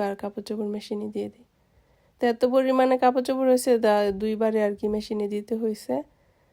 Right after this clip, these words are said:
তো আপনাদের সাথে এই জন্য একটু শেয়ার করলাম। কাপড় চোপড় আর শেয়ার করা হয়নি, কিন্তু মেশিনে আর কি ওই যে এক চুলাতে রান্না করতেছি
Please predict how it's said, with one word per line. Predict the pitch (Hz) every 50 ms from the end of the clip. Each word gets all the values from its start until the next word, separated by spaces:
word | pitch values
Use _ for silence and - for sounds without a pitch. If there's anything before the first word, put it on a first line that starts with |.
| _ _ _ _
তো | - 214
আপনাদের | 208 214 233 220 214 214 214 208
সাথে | 226 208 202 208
এই | 202 202
জন্য | 214 214 208 208 208
একটু | 208 - 220
শেয়ার | 208 - 226 220 226 247
করলাম। | 247 254 277 254 247 247 196 208 220 220 _ _ _ _ _ -
কাপড় | - 233 214 240 233 233
চোপড় | - 277 262 277 269 269
আর | 269 269
শেয়ার | - 269 254 254 254
করা | 269 262 240 233 254
হয়নি, | 233 226 226 226 233 226 247
কিন্তু | 226 220 220 226 214
মেশিনে | 214 220 220 220 - 233 214 214 214
আর | 214 226 220
কি | 220 208 208 208 208 214 - _ _ _ - 247
ওই | 226
যে | 214 226
এক | 220 220 - -
চুলাতে | 233 226 220 214 208 - 214 208
রান্না | 208 214 214 220 220 220
করতেছি | 220 226 220 - 240 233 - -